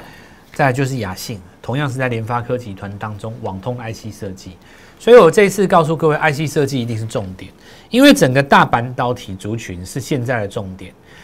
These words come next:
你可以看到市场上，就算不做股票的人，也都会讲几个，几句半导体，对不对？现在连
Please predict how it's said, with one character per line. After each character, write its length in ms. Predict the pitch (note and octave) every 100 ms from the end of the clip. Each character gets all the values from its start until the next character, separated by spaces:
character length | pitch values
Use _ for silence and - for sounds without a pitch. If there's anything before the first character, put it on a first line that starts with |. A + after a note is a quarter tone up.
| -
你 120 | D#3
可 60 | G#3+
以 40 |
看 180 | G#3 G3
到 120 | G3+
市 180 | F#3+ G#3+
场 180 | C3+ G#2+
上， 260 | E3 C3 - _ _
就 140 | B3
算 240 | A3 G#3+ C#3
不 120 | C#3
做 200 | C#3 E3+
股 180 | - G2+
票 220 | D3+ C#3+
的 140 | G#2
人， 180 | F2+ F2+ F#2
也 200 | A2+ G#2
都 220 | G2+ C#3 C3+
会 180 | D#3
讲 280 | A#2+ G#2+ A2
几 180 | A2+ G2
个， 120 | F#2+ F#2+ - _
几 160 | - G2+
句 160 | B2+
半 200 | A#2+ G2+
导 160 | G2 F#2+
体， 200 | - G2 _ _
对 100 | A2
不 60 | G2
对？ 220 | F#2+ E2+ _ - - -
现 180 | F3
在 120 | F3 D#3+
连 340 | C3 C3+